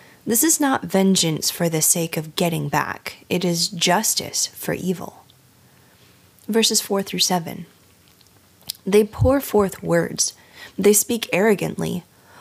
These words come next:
All who do wickedness vaunt themselves.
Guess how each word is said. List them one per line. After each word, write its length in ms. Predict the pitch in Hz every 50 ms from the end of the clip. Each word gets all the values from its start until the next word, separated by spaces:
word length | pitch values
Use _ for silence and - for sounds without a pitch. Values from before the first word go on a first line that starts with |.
| - - - -
All 200 | - 185 226 247
who 140 | 202 220 196
do 240 | 175 175 214 233 220
wickedness 640 | 202 202 202 - 190 185 185 185 190 190 - - -
vaunt 460 | 175 165 156 160 180 185 190 196 -
themselves. 720 | - - 156 147 147 - - - - - - - - - -